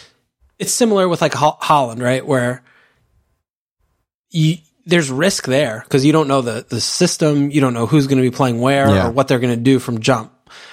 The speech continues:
Speaker 1: Right. But we do know, you know, that he has historically been a good F P L player, but ten million is a lot. And when no one owns him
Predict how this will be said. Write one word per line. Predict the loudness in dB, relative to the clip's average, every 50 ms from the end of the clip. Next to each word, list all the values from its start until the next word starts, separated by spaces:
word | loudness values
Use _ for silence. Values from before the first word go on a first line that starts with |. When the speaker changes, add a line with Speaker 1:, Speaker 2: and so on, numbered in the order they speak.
| -20 -8 _
Speaker 1:
Right. | 0 0 0 0
But | 0 0
we | 0 0 2
do | 4 4 4 4
know, | 4 2 2 2 0 -2 -4 -4 -4
you | -2
know, | -2 0 0
that | 0 -2
he | 0 0 0
has | 0 0 -2 -6 -8 -6
historically | -6 -4 -2 0 2 2 0 0 -2 -2
been | -2 -2 -2 0
a |
good | 0 0 0
F | 0 -2 -2
P | -2 -4
L | -4 -2
player, | -2 0 0 0 -2
but | -4 -8 -4
ten | -2 0 2 2
million | 2 2 2 0 -2
is | -4 -4 -6
a |
lot. | -6 -6 -4 -2 -2 -2 -2 0
And | 0 2
when | 2 2
no | 2 2 2
one | 0 0
owns | -2 -2 -2 -2 -2 0
him | 0 0 0 0 -4